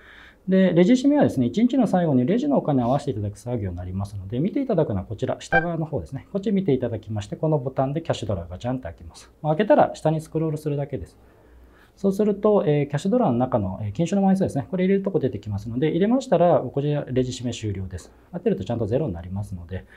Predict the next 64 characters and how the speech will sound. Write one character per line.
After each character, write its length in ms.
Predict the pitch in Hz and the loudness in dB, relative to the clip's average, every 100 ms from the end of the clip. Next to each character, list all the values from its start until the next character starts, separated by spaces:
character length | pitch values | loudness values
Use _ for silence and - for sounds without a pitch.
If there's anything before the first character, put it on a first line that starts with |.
| - - - | -20 -20 -12
あ 100 | 196 | -8
と 80 | 196 | 2
は 120 | 208 | 4
レ 120 | 139 135 | 4 2
ジ 80 | |
締 180 | 135 147 | 0 -2
め 120 | 147 | -2
ボ 100 | 139 | -2
タ 140 | 165 170 | -2 -2
ン 80 | 139 | -2
を 60 | |
押 60 | 127 | -4
せ 80 | 180 | -4
ば、 280 | 226 202 | 0 0
集 200 | 117 123 | 0 -4
計 140 | 110 113 | -4 -2
レ 100 | 110 | -2
シ 140 | 120 | -4
ー 40 | 107 | -6
ト 80 | 98 | -8
が 100 | 95 | -10
出 80 | |
て、 240 | 98 190 175 | -8 -4 -2
電 200 | 110 104 | -2 -6
源 200 | 98 92 | -6 -8
切 80 | 90 | -10
れ 80 | |
て、 140 | 98 139 | -8 -8
一 120 | - | -6
日 160 | 110 98 | -8 -8
の 80 | 85 | -8
作 180 | 98 | -8
業 120 | 82 80 | -8 -10
が 80 | |
終 60 | 82 | -12
わ 60 | 82 | -14
る 80 | - - - | -18 -20 -8
と 40 | 185 | -4
い 20 | |
う 40 | |
形 280 | 190 196 196 | 0 0 2
で、 80 | 190 | 2
か 140 | 226 | 4
な 80 | 269 | 6
り 80 | - | 4
シ 120 | 143 | 2
ン 60 | 127 | -2
プ 120 | 95 | -4
ル 40 | |
に 100 | 87 | -8
操 140 | - 107 | -8 -8
作 180 | 98 | -10
が 120 | 95 101 | -10 -10
で 100 | 92 | -6
き 100 | 101 | -6
る 120 | 90 | -6
も 80 | 98 | -4
の 80 | 92 | -6
だ 80 | |
と 140 | 85 85 | -8 -16
思 160 | 82 | -16
い 120 | 87 87 | -16 -14
ま 80 | |
す。 200 | 85 - | -14 -16